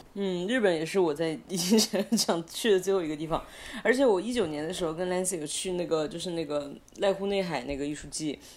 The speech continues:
然后我们当时就相约说三年之后，就是我们下次安排的好一点，我们再来一次。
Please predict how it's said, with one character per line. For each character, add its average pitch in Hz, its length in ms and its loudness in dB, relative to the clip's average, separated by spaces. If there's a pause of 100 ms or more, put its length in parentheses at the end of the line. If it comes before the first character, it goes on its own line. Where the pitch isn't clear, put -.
然 165 120 6
后 196 60 8
我 - 20 2
们 180 80 0
当 190 160 2
时 185 140 -2
就 180 100 2
相 180 240 0
约 180 120 -2
说 170 120 -2
三 190 220 0
年 175 140 0
之 180 120 -8
后， 175 200 2
就 147 100 -8
是 160 100 -6
我 156 80 -4
们 139 80 -8
下 170 160 -4
次 165 260 -2
安 175 140 -2
排 170 140 -2
的 175 60 -4
好 147 200 -2
一 127 60 -2
点， 131 140 -4
我 127 40 -8
们 135 80 -10
再 160 180 2
来 127 140 0
一 113 60 -4
次。 127 300 -2